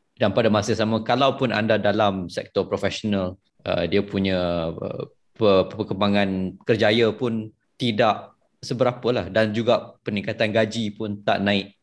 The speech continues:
banyak. Um, jadi se-, sebelum ni kita banyak jugalah kupas pasal, uh, structural issues ni apa semua, tapi mungkin daripada segi dasar, dasar ekonomi tu sendiri, kira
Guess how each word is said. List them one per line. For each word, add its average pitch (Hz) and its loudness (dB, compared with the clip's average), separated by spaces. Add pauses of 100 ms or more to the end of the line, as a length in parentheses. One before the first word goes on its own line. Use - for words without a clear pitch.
(140)
banyak. - 0 (320)
Um, 87 -6 (240)
jadi 131 6
se-, - -8
sebelum 123 2
ni 131 0
kita 127 0
banyak 104 0
jugalah 90 0
kupas - -4
pasal, 90 0
uh, - -4
structural - -2
issues 95 -2
ni 95 0
apa 90 -2
semua, 98 0
tapi 117 -2 (560)
mungkin 143 2
daripada 143 2
segi 143 -2
dasar, 113 2 (320)
dasar 127 -6
ekonomi 147 0
tu 107 -4
sendiri, 87 -6
kira 120 2